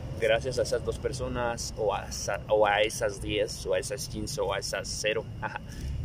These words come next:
No, eh, de verdad, gracias por su apoyo. Ah,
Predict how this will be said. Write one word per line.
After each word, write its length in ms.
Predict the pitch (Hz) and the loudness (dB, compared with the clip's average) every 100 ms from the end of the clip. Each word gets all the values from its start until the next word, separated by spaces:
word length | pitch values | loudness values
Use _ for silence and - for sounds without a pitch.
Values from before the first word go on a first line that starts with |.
| - - 127 | -4 -2 0
No, 160 | 139 | 2
eh, 220 | 135 120 117 | 2 4 4
de 0 | |
verdad, 380 | 107 107 120 117 | 4 4 4 2
gracias 540 | 104 107 117 135 127 | -2 -2 -4 -4 -6
por 180 | - 107 | -6 -6
su 140 | - | -4
apoyo. 540 | 98 - 113 135 143 135 135 - - | -6 0 4 4 2 -2 -4 -6 -4
Ah, 240 | 107 101 | -2 -2